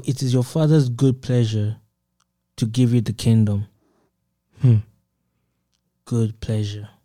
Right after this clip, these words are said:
Speaker 2: God's pleasure. Wow.
Speaker 1: Pleased, he's happy, he's eager, he's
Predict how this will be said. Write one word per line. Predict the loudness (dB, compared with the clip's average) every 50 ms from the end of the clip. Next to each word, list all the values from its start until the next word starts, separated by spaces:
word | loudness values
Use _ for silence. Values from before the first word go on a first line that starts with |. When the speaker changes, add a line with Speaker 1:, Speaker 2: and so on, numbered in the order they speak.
| _ _ _ _ _ -20 -20 _ _ -6
Speaker 2:
God's | -2 -2 -2 -2 -6
pleasure. | -6 -4 -2 -2 -2 -2 -4 -6 -8 -8 -10 -14 _ _ _ _ _ _ _ _ _ _ _ _ _ _ _ _ _ _ _ _ _ _ _ _ _ _ _ _ _ _ _ _ _ _ _ _
Wow. | -16 -16 -16 -16 -16 -20 -20 _ _ _ _ _
Speaker 1:
Pleased, | -4 0 0 0 0 0 -4 -6 -8 -6
he's | -4 -4 -4 -4
happy, | -4 -4 -4 -4 -2 -4 -2
he's | 0 0 0 0 -2 -2
eager, | -2 -2 0 0 -2 -2
he's | 0 0 0 0 0 -2 -6